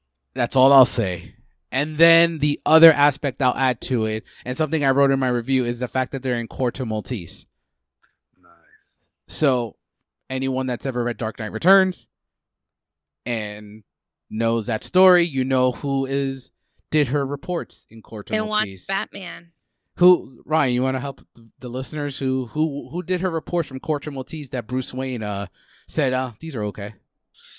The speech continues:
Speaker 2: Vicky Vale.
Speaker 1: Vicky
Speaker 3: The
Speaker 1: Vale.
Speaker 3: photographs.
Speaker 1: She's a photojournalist, as she says in the movie. Um, so yeah, Suicide Squad will be out on Friday.
Speaker 2: No,
Speaker 1: Um,
Speaker 2: no, I have to,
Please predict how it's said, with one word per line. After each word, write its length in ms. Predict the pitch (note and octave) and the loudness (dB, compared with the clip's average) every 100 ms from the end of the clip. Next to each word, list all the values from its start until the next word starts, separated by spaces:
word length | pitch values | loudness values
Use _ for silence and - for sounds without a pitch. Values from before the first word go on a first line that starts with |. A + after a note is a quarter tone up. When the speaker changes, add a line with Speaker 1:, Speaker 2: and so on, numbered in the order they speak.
| - _ - - _ G#2+ | -20 _ -20 -20 _ -20
Speaker 2:
Vicky 260 | F#2+ G2 G2 | -18 -16 -10
Vale. 240 | A#2+ A#2 G#2 - | -8 -8 -12 -16
Speaker 1:
Vicky 220 | F2+ F2 | -14 -10
Speaker 3:
The 80 | G2 | -6
Speaker 1:
Vale. 160 | G#2+ E3 | -2 0
Speaker 3:
photographs. 760 | F#4+ E4 G3 G3 F3+ E3 - - - _ _ _ _ _ | 0 -2 -4 -2 -2 -6 -16 -20 -20 _ _ _ _ _
Speaker 1:
She's 220 | - D3+ C#3 | -10 -4 -4
a 60 | |
photojournalist, 1300 | C3 - G2+ A#2+ B2 C3 _ - F3 B2 F#2+ F2+ - - _ | -4 -6 -6 -4 -6 -6 _ -8 -6 -6 -8 -8 -10 -16 _
as 140 | G#2+ G2+ | -8 -6
she 100 | G#2 | -4
says 200 | A2 F#2 | -6 -6
in 80 | F#2 | -8
the 40 | |
movie. 440 | F#2 F2+ A#2 - _ _ _ _ - - | -8 -10 -14 -16 _ _ _ _ -20 -2
Um, 500 | B2 B2+ A#2+ A#2 A2+ - - - | 4 4 4 0 -6 -14 -20 2
so 120 | F3 | 6
yeah, 260 | A#3 G#3+ - _ _ - | 8 6 0 _ _ -2
Suicide 380 | F#3 G3 G#3+ F#3+ | 4 6 6 4
Squad 380 | F3+ F#3 F3+ | 4 6 4
will 200 | D#3 D#3+ | 2 -2
be 220 | D#3 D3+ - | 0 -4 -2
out 420 | C#3+ C#3 C#3+ - - | 2 4 2 -2 -6
on 420 | C3 C3 B2+ B2+ | -2 -2 -2 -6
Friday. 1120 | - - B2+ A#2 A2+ A2+ A#2+ C#3 D#3 F3 F#3+ _ | -10 -10 -2 0 2 2 2 0 0 0 -4 _
Speaker 2:
No, 80 | G#2+ | -4
Speaker 1:
Um, 320 | C3+ D#3+ E3 | -2 0 -2
Speaker 2:
no, 60 | D#3+ | -2
I 160 | C#3 C3+ | -2 -4
have 120 | C#3+ | -4
to, 180 | C#3 | -6